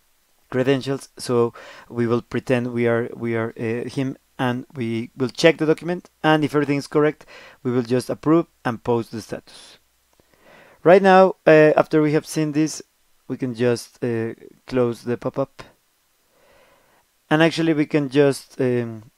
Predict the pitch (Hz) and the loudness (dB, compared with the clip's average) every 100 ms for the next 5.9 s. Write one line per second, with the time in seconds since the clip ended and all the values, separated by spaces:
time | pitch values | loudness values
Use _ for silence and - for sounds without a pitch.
0 | _ - 156 147 123 139 135 - 139 156 | _ 0 2 2 -2 -2 -2 -4 -6 -2
1 | 156 - 180 233 _ _ _ 120 107 107 | -4 -4 -10 -12 _ _ _ -12 -10 -12
2 | - _ 127 117 139 139 - - _ _ | -16 _ -8 -2 -2 -2 -10 -20 _ _
3 | _ _ _ _ _ _ _ _ _ _ | _ _ _ _ _ _ _ _ _ _
4 | _ 113 117 - 120 127 131 139 _ _ | _ -8 -8 -6 -6 -4 -8 -16 _ _
5 | _ _ _ _ _ _ 143 151 156 | _ _ _ _ _ _ 2 4 4